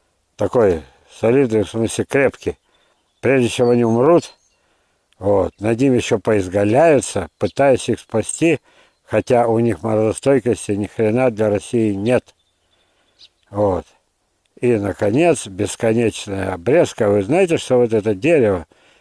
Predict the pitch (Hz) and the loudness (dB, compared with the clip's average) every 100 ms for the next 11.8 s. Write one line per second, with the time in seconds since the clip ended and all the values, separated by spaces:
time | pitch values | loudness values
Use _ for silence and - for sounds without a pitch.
0 | _ 95 123 165 143 110 - 117 147 135 | _ -2 0 2 2 0 -2 0 2 2
1 | 117 113 110 110 117 107 98 - 98 90 | 4 2 0 -2 0 0 -2 -4 -8 -8
2 | 82 - 95 147 220 220 214 180 135 - | -12 -10 -4 0 2 2 2 2 2 0
3 | 110 - 117 107 - _ _ _ _ _ | -6 -4 0 0 -2 _ _ _ _ _
4 | _ _ _ _ _ _ _ _ _ _ | _ _ _ _ _ _ _ _ _ _
5 | _ _ _ _ _ 98 95 180 202 139 | _ _ _ _ _ -6 0 2 2 2
6 | 131 120 104 117 120 120 104 92 - 82 | 2 0 0 2 2 2 0 -4 -8 -4
7 | 120 208 202 139 95 110 101 92 117 190 | 0 2 4 2 0 0 0 -2 0 2
8 | 165 110 104 101 90 123 185 170 104 101 | 2 0 -2 -2 -2 0 2 2 0 -4
9 | 85 80 - - _ _ _ _ _ _ | -6 -12 -20 -20 _ _ _ _ _ _
10 | 101 113 - 156 120 110 101 - 113 107 | -4 -4 0 2 2 2 0 0 0 0
11 | 98 - 87 95 92 78 78 | -2 -4 -2 0 0 -4 -10